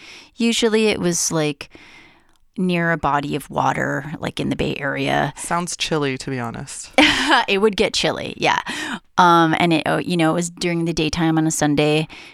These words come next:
Speaker 1: and you call up a number to get the location the day of, and then they give you the directions, and then you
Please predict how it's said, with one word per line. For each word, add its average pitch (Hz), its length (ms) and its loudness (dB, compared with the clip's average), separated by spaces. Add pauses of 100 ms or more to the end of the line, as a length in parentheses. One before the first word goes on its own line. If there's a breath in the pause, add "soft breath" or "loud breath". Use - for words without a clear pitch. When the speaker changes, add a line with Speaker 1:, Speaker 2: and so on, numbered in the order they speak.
(100)
Speaker 1:
and 151 360 0
you 156 120 0
call 143 340 2
up 156 160 0
a 175 40 0
number 156 500 2
to - 140 -10
get - 160 -8
the 160 120 -6
location 147 1000 -2 (380)
the - 80 -14
day 147 280 0
of, 139 420 0
and 143 120 -2
then 143 380 -2 (280)
they 170 80 -10
give 151 180 -4
you 147 80 -4
the 160 100 -8
directions, - 800 -4
and - 100 -8
then - 260 -4
you - 140 -12